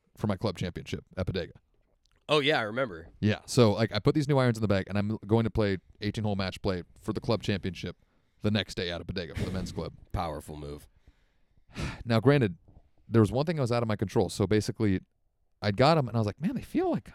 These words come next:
Speaker 1: a little shorter than I was, like, prepared for." But I was like, "You know what? Fuck it, dude. Nice. How could I possibly play worse? These, these things are actually, like, made for me."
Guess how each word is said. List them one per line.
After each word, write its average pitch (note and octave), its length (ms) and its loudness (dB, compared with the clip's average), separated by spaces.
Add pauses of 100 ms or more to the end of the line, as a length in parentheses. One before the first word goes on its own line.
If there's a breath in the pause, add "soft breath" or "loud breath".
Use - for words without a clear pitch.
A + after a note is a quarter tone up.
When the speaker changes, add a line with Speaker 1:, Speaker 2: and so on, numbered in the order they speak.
Speaker 1:
a A2+ 80 -8
little G3 180 0
shorter A3+ 380 2
than G2 100 -4
I F#2 80 -4
was, F#2 120 -2
like, G2 160 -4
prepared F#2 360 -4
for." E2 280 -6 (640 soft breath)
But A#2 80 2
I B2 40 6
was A#2 80 4
like, A2 160 2
"You A#2 60 -2
know B2+ 80 4
what? C#3 140 2 (100)
Fuck D#3+ 180 -8
it, F#2+ 40 -12
dude. F#2 260 -10
Nice. B2 380 -2
How D3 140 -6
could D#3 120 -4
I - 20 -4
possibly B2+ 340 -4
play A2 180 0
worse? G2 260 2
These, G#2 200 -4 (100)
these B2 120 -6
things C3+ 160 -4
are A2+ 80 -4
actually, A2 280 -4
like, F2+ 100 -10 (320)
made A2 320 0
for G2+ 140 -4
me." G2 260 -2